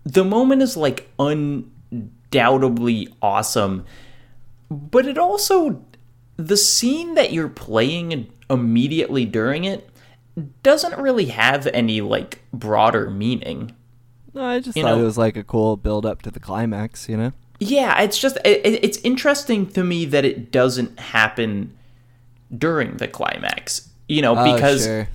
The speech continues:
Speaker 1: there, there's a shootout with, with Becker, and then you actually, you get on a Jeep and you chase him, you know, while his plane is taking off. And that also has a kick-ass song, but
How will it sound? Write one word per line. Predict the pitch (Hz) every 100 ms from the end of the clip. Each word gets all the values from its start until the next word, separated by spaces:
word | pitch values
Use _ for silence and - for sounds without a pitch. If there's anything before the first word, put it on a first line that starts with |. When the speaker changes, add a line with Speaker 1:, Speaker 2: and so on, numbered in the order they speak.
| -
Speaker 1:
there, | 147 147 165 160 139
there's | 170 165
a | 135
shootout | - - 202 175 160 160 -
with, | 127 117 131 131 -
with | 127 135 127
Becker, | 113 110 131 120
and | 120 107
then | 120
you | 110
actually, | 107 - 117
you | 107 104
get | 104 113
on | 120
a | 101
Jeep | 95 - 120 131
and | - 101
you | 95 - -
chase | - 120 110 -
him, | 110 104 98 -
you | 117
know, | 104 104
while | - 113 104
his | 104 101 - - -
plane | 120 131
is | 135
taking | - 110 104 101
off. | 98 101 - - - - _ -
And | 143
that | 196
also | - 196 180 117
has | 110
a | 110 - - -
kick-ass | - 190 156 123 104
song, | - 123 110 101 92 - - - - _ -
but | 135 170 160 - -